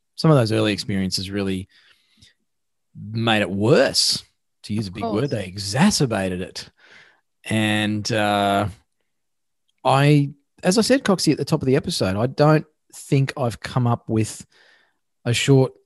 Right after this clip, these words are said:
Speaker 1: sharp answer, clearly, because Woz is waffling again,
Speaker 2: <laughs>
Speaker 1: on how to actually overcome that for people. I think maybe it comes back to what we were joking about is, you know, me shaming <laughs> you into writing your book.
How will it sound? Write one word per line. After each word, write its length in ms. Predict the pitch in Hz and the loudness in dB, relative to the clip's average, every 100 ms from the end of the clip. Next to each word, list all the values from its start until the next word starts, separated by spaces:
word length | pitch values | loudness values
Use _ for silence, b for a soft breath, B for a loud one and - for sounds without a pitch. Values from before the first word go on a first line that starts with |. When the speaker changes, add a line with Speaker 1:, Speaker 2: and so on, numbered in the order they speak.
| - | -10
Speaker 1:
sharp 420 | - 123 117 110 | -4 -2 -2 -4
answer, 580 | - 113 123 - 104 123 _ - | -6 -4 -2 -2 -4 -4 _ -12
clearly, 640 | - 240 262 233 185 247 - | -2 4 8 8 8 4 0
because 320 | 165 156 147 | 0 2 2
Woz 260 | 135 202 220 | 4 2 4
is 120 | 131 | 2
waffling 400 | 143 170 175 135 | 2 2 2 2
again, 380 | 117 117 127 202 _ B B B | 2 0 0 0 _ B B B
Speaker 2:
<laughs> 640 | 208 214 - _ _ _ | -8 -8 -14 _ _ _
Speaker 1:
on 140 | 165 190 | 2 4
how 280 | 185 226 240 | 6 6 4
to 60 | |
actually 300 | 226 - 196 | 2 0 0
overcome 400 | 175 160 - 160 | 0 -2 -2 -2
that 200 | 180 170 | -2 -4
for 120 | - 160 | -6 -4
people. 440 | 180 202 302 294 _ _ _ _ _ _ _ _ _ _ | -2 -2 -4 -6 _ _ _ _ _ _ _ _ _ _
I 100 | 160 | -4
think 340 | 170 196 190 175 | -2 0 -2 -2
maybe 260 | 151 147 139 | 0 2 0
it 60 | |
comes 240 | - 143 - | -2 -6 -2
back 200 | 127 - | -4 -4
to 100 | 123 | -4
what 220 | 123 - - | -4 -4 -4
we 80 | 135 | -4
were 100 | 113 | -2
joking 380 | 113 143 196 135 | -2 -2 -2 -2
about 300 | 98 95 101 | -2 -2 -2
is, 360 | 104 - - - _ | -4 -6 -8 -14 _
you 80 | 147 | -4
know, 100 | 143 | -2
me 380 | 156 139 135 127 _ | 0 0 0 -2 _
shaming 520 | - - 107 135 147 143 | -8 -2 2 4 6 8
<laughs> 60 | |
you 160 | 165 170 | 8 8
into 240 | 170 170 | 6 6
writing 320 | 147 151 143 | 6 4 4
your 80 | 139 | 2
book. 400 | 131 160 143 - | 6 6 6 2